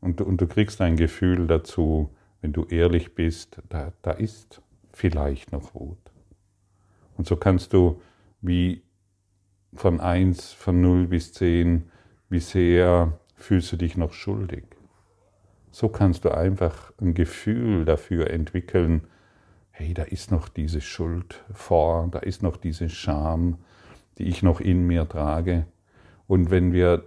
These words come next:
wenn wir das ehrlich anschauen, dann kann es in uns heilen. Und dann kann ich mit dir darüber kommunizieren. Dann muss ich nicht irgendein scheinheiliger, ähm, Kurstheoretiker sein, der dir erzählt, bei mir ist alles erlöst, ich bin erwacht und ich hab's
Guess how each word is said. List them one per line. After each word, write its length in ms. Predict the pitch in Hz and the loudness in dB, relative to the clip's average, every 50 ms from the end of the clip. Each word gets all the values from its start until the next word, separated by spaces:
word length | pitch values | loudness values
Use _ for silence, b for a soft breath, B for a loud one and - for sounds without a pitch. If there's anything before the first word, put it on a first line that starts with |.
| - - | -8 -6
wenn 260 | 90 85 85 87 90 | -4 -2 -2 0 0
wir 100 | 90 85 | 0 2
das 220 | 87 82 82 - | 0 0 -2 -2
ehrlich 480 | - 92 92 90 87 87 87 85 - 90 | -2 0 0 2 2 0 -2 -2 -2 -4
anschauen, 720 | 95 107 127 131 - - 80 73 71 73 71 73 - - - _ _ _ _ _ _ _ - | -2 -2 -2 -4 -4 -2 -2 -2 -2 -2 -4 -6 -8 -10 -14 _ _ _ _ _ _ _ -6
dann 400 | 101 82 85 82 82 85 87 87 | -4 0 2 2 2 2 0 0
kann 220 | - 92 85 85 | -2 -4 -2 -2
es 180 | 82 - - - - _ | -4 -4 -6 -12 -16 _
in 320 | - 95 90 92 98 101 95 | -2 -2 0 0 0 -2 -2
uns 480 | - 90 82 80 82 82 82 - - | -4 -4 -2 -2 -2 -2 -4 -6 -10
heilen. 500 | 80 78 78 69 67 67 67 - - - - _ _ _ _ b b b b b b b | -8 -8 -8 -8 -8 -10 -12 -12 -14 -16 -18 _ _ _ _ b b b b b b b
Und 180 | - - - 82 | -2 0 4 4
dann 180 | 78 67 - | 2 2 2
kann 180 | - 90 78 78 | -2 -2 -2 -2
ich 160 | 80 - - | -4 -2 -2
mit 200 | 104 101 104 - | -2 -2 -2 -2
dir 180 | 90 80 71 73 | -2 -2 0 0
darüber 420 | 82 78 73 80 78 80 78 - | 0 0 0 -2 -2 -2 -4 -2
kommunizieren. 880 | - 90 85 87 90 87 82 80 - - 117 143 143 104 85 78 78 78 B B B B B B | 0 0 0 2 0 0 -2 -4 -4 -4 0 0 2 2 2 2 0 -2 B B B B B B
Dann 160 | - 87 82 82 | -4 0 2 2
muss 160 | 82 87 82 | 2 2 2
ich 140 | 78 76 87 | 0 0 0
nicht 260 | 85 78 - - - | -2 -2 -2 -4 -2
irgendein 540 | 87 82 78 85 - - 82 82 73 82 87 | -2 0 0 0 -2 -2 -4 -4 -4 -4 -6
scheinheiliger, 1200 | - - - 85 82 82 82 87 87 76 82 82 78 76 78 - 82 85 85 85 82 80 78 b b b b b b b b - - | -6 -2 0 0 2 2 2 0 0 0 0 0 -2 -2 -4 -6 -4 0 2 4 4 4 2 b b b b b b b b -10 -4
ähm, 540 | 90 85 82 80 80 80 82 80 78 73 - b b b b b b b _ | -2 0 2 2 2 2 2 2 0 0 -4 b b b b b b b _
Kurstheoretiker 1200 | - - 123 113 107 - - - - - 98 87 82 80 78 82 82 92 90 - - 92 - 85 | -2 0 2 2 2 0 -4 -10 -4 -2 0 2 2 2 2 2 2 2 0 -2 -6 -4 -2 -4
sein, 440 | 80 - - 80 78 82 87 92 92 | -2 0 0 0 2 2 2 0 0
der 100 | 87 82 | -2 -4
dir 200 | 78 - 80 78 | -2 -2 -2 -2
erzählt, 640 | 73 76 - - - - 80 78 80 90 - - - | -2 -4 -6 -6 -4 -2 0 0 0 0 -2 -6 -8
bei 140 | - 82 76 | -6 -6 -4
mir 180 | 80 78 78 80 | -4 -4 -4 -4
ist 140 | 78 - - | -4 -4 -4
alles 360 | 85 80 80 85 87 80 82 | -4 -4 -2 -2 -2 -2 -2
erlöst, 560 | 80 73 73 73 78 85 95 95 - - - | -2 -2 -2 -2 0 2 0 0 0 -4 -8
ich 160 | 78 - - | -10 -10 -8
bin 220 | - 87 80 80 - | -8 -6 -6 -6 -6
erwacht 580 | 76 76 69 64 71 80 87 85 - - 85 | -6 -6 -4 -2 0 0 0 0 -2 -8 -6
und 100 | 82 78 | -6 -6
ich 140 | 71 - - | -6 -6 -6
hab's 240 | 80 - - - | -8 -8 -8 -14